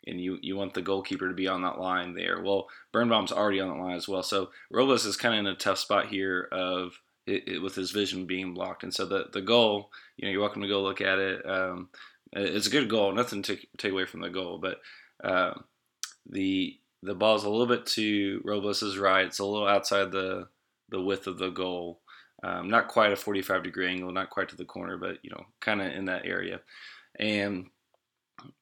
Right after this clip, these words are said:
Robles has shifted to the front post. You know, maybe, man, maybe he's a foot away from it. He's extremely on, on, on the near post.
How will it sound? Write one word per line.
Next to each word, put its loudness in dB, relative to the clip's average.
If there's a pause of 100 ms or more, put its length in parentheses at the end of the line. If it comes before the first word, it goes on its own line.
Robles 2
has 0
shifted -2
to -2
the 0
front -4
post. 0
You -6
know, -6
maybe, 0 (480)
man, -6
maybe 0
he's 0
a -2
foot -2
away 0
from -8
it. -6
He's -4
extremely 0
on, 0
on, -6 (140)
on -6
the -8
near -4
post. -6